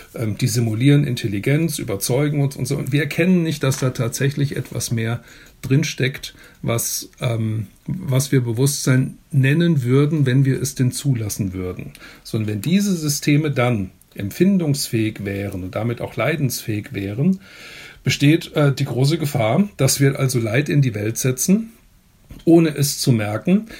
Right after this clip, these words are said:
Und das ist mal zumindest ein großes ethisches oder technikethisches Problem. Das ist so ein Szenario, äh, das entstehen könnte, aber nicht unbedingt entstehen muss.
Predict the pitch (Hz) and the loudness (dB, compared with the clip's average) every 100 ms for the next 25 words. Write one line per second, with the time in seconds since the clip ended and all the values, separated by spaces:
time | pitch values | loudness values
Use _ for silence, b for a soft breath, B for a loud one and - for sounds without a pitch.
0 | B B 127 135 139 143 135 - 131 151 | B B 2 2 2 4 2 4 4 4
1 | 175 165 143 131 131 143 147 147 143 B | 4 2 0 0 2 0 2 2 0 B
2 | B B 139 143 143 143 139 135 117 - | B B 0 2 2 0 0 0 -2 2
3 | 135 135 127 127 113 113 110 104 - 101 | 2 2 -2 0 -4 -4 -6 -6 -6 -6
4 | - 98 98 160 196 160 151 151 - 135 | -4 -4 0 2 2 2 -2 -4 -2 2
5 | 170 - - 147 131 131 147 151 156 180 | 4 2 2 4 4 2 0 -2 -2 -4
6 | B B B B - 135 131 131 - 123 | B B B B -2 -2 2 0 0 -2
7 | - 117 104 98 - 165 190 190 139 127 | -2 -2 -2 -2 2 4 4 0 0 0
8 | 139 147 - 131 123 127 - 107 110 98 | 0 0 0 0 0 -4 -4 -6 -6 -6
9 | 95 95 - | -8 -10 -14